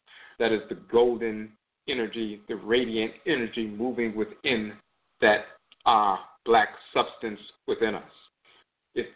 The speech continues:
animating our spirit body, it's transmitted and regulated by Ra and Het Heru.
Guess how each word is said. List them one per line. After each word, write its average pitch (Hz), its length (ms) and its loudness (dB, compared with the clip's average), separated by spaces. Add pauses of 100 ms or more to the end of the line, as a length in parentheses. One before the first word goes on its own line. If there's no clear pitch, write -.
animating 127 460 2
our 107 240 2
spirit 117 280 4
body, 110 380 4 (520)
it's - 120 -14 (160)
transmitted 135 800 0 (1120)
and 107 420 0
regulated 110 720 2 (680)
by 110 180 4
Ra 113 340 6
and 107 100 -4
Het 120 180 -4
Heru. 110 420 -2